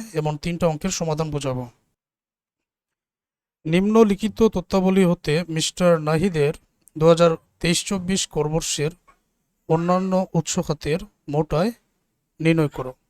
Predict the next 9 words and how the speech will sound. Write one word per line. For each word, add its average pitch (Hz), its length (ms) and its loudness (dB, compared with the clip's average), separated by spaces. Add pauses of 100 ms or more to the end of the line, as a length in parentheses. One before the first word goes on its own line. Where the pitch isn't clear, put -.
(2000)
পাবলিক 202 380 6 (180)
লিমিটেড 190 360 2
কোম্পানির 185 460 0
লভ্যাংশ 165 440 -2
হতে 170 300 -2
আয় 160 120 4
পঁয়তাল্লিশ 156 460 -4
হাজার 147 240 -4
টাকা। 131 260 -10